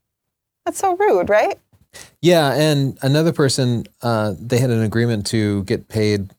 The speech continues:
Speaker 2: like, midway through the ceremony, which is an unusual arrangement,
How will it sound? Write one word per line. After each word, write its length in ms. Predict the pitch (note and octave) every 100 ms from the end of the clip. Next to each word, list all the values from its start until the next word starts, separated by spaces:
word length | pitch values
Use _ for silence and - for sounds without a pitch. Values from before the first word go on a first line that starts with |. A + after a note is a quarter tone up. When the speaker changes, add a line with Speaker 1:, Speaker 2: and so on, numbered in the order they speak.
| _
Speaker 2:
like, 240 | A2 F#2 G#2
midway 400 | G#2 G#2 G#2 G2+
through 260 | - G#2
the 100 | G#2+
ceremony, 600 | A2 G2+ G2+ A#2+ C3 D3+ C#3+ _ -
which 260 | E2+ -
is 160 | E2+ E2
an 100 | E2
unusual 520 | - F#2 F#2 F2 F2+
arrangement, 560 | E2+ F2 F2+ F#2+ A#2+